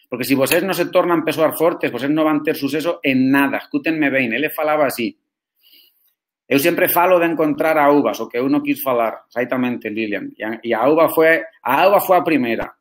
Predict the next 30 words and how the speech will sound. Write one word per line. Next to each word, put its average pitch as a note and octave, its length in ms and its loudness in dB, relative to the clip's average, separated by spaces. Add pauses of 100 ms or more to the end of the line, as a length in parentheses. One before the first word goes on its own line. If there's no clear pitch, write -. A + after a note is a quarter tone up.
(220)
a B2+ 140 0
uva E3 140 0
foi D#3+ 160 0
a D3 40 0
primeira. B2 480 -4 (340)
<laughs> - 400 -10 (1040)
E B2+ 100 -2
ese F3 180 2
mentor E3+ 420 2
falaba E3 420 4
así, C#3+ 540 2
"Eu C#3 120 -2
estou D#3+ 180 0
aquí D#3+ 180 -4
para F3+ 140 -2
que D#3+ 80 -4
você D#3+ 260 -2
sexa F3 240 0
unha D#3+ 160 -2
persoa D#3+ 400 0 (160)
forte. E3 640 0 (1120)
Non D4+ 80 0
estou F#3+ 160 0
aquí E3 160 -2
para E3 160 -2
que D#3+ 80 -2
você D3+ 320 0
goste D#3+ 320 -2
de C#3+ 80 0
mí." B2+ 240 -2